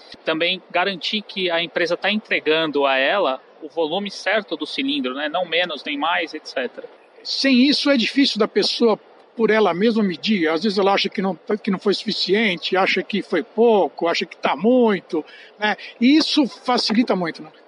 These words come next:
Speaker 1: Facilita demais e dá, assim, dá visibilidade, como você bem falou, e garante que a pessoa tá tomando o remédio, né? Que é o O dois na dosagem certa, né?
Speaker 2: Agora, além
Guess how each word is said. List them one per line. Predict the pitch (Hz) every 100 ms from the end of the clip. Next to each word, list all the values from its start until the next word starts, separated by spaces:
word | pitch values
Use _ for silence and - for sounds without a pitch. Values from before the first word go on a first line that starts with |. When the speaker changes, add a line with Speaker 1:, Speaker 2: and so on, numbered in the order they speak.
| _
Speaker 1:
Facilita | 180 - 160 160 185
demais | 170 180 131 139 208 202
e | 208
dá, | 185
assim, | 202 - 196
dá | 247
visibilidade, | 247 247 247 247 214 - - 226
como | 196 170
você | 175
bem | 143 156
falou, | - 160 160 233
e | 262
garante | 254 269 240 269 -
que |
a | 262
pessoa | 233 - 240
tá | 240
tomando | - 214 240 277 -
o | 240
remédio, | 277 202 185 220 151
né? | 151 160
Que | 165
é |
o | 165
O | 180
dois | 175 214
na | 254 240
dosagem | 233 190 170 143 131
certa, | - 127 - 131
né? | 135 - - _ - - - -
Speaker 2:
Agora, | 285 285 285 269
além | 269 294 330 349